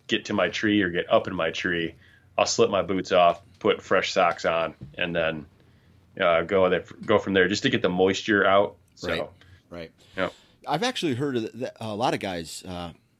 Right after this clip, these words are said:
Speaker 2: do that, but they'll sit there with their feet actually out of their sock, so the feet,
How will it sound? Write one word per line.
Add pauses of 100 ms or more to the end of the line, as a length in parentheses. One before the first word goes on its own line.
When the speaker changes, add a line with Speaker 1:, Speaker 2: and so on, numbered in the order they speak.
(260)
Speaker 2:
do
that,
but
they'll
sit
there (560)
with
their
feet (340)
actually (140)
out
of
their
sock, (540)
so
the
feet,